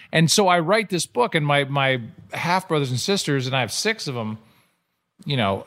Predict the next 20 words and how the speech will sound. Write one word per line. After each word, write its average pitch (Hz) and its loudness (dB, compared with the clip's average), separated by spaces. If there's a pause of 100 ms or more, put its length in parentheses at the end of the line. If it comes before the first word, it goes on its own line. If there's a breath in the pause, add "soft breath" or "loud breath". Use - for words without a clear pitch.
I, - -8
whatever 160 2
stress - -2
was 123 -4
there 185 4
was 131 4
multiplied 139 0
by 110 0
a 104 -2
million 123 0 (540 loud breath)
because 156 0 (220)
I, 147 2
I 147 0
went 147 0
through 208 0
a - 2
lot 131 4
of 98 -6
this 98 -6
stuff. - -4